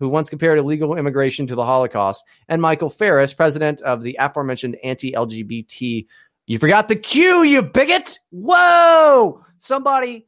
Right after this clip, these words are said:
needs to write an S P L C article on the S P L C. That's, that is triggering shit right there. You forgot the, you forgot the Q. You forgot the Q. And the other Q, and then the, uh,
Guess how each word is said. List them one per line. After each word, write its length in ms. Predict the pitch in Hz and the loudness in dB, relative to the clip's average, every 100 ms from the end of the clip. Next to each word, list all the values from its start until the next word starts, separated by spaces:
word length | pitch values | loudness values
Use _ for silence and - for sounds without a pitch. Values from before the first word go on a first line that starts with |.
| _ | _
needs 200 | 190 202 | -10 -8
to 60 | 202 | -6
write 320 | 190 202 208 | -2 -2 -2
an 80 | 180 | -8
S 160 | 196 - | -10 -8
P 120 | 196 | -8
L 100 | 175 | -8
C 400 | 180 175 165 147 _ | -10 -10 -10 -12 _
article 640 | - 165 160 151 151 139 - _ | -4 -2 -2 -4 -6 -6 -12 _
on 100 | 139 | -12
the 100 | 143 | -8
S 120 | 143 143 | -10 -10
P 140 | 139 | -10
L 120 | 131 | -10
C. 360 | - 113 104 92 _ | -10 -12 -12 -14 _
That's, 580 | - 165 180 175 - - - | 0 2 2 0 -8 -20 -4
that 200 | 156 147 | -4 -4
is 140 | 123 | -8
triggering 420 | - 143 131 131 | -10 -10 -8 -12
shit 260 | 113 110 87 | -12 -12 -10
right 200 | 95 90 | -12 -12
there. 240 | 98 80 _ _ _ | -12 -12 _ _ _
You 140 | 143 | -10
forgot 480 | 139 139 151 156 151 | -10 -6 0 0 0
the, 160 | 147 139 | -6 -6
you 120 | 131 | -10
forgot 340 | 147 151 160 | -12 -8 -8
the 60 | - | -10
Q. 400 | - 101 131 - _ _ _ _ _ _ | -18 -16 -16 -18 _ _ _ _ _ _
You 160 | - 143 | -14 -12
forgot 340 | 151 156 165 | -8 -6 -6
the 60 | 147 | -8
Q. 420 | - 220 170 - _ _ _ _ | -16 -14 -12 -14 _ _ _ _
And 160 | - 135 | -4 2
the 80 | 160 | 4
other 160 | 185 | 4
Q, 340 | 156 - 120 101 | 0 -4 -2 -2
and 100 | 107 | -4
then 120 | 110 | -6
the, 180 | 107 104 | -6 -4
uh, 160 | 98 | -4